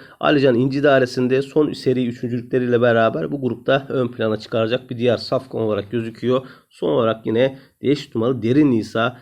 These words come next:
her ne kadar yarışlarını arkadaşlar Urfa'da çoğunu yapmış olsa da ben bugün için burada bu Safkan'dan yine yetenekli birincisi Tolga Yıldız idaresinde etkin bir koşu bekliyorum.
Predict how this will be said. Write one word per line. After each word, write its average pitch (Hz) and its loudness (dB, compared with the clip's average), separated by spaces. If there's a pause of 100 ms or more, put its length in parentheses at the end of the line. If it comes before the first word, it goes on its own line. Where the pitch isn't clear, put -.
her 151 -2
ne 147 0
kadar 131 0
yarışlarını 120 0
arkadaşlar 113 -4
Urfa'da 127 -2
çoğunu 107 -4
yapmış 113 -4
olsa 107 -4
da 127 0 (120)
ben 113 -4
bugün 117 -2
için 131 -4 (100)
burada 135 -4
bu - -14
Safkan'dan 101 -4
yine 117 0 (280)
yetenekli 123 -2
birincisi 120 -4
Tolga 110 -4
Yıldız 113 -2
idaresinde 107 -4
etkin 107 -6
bir 104 -12
koşu 107 -8
bekliyorum. 117 -2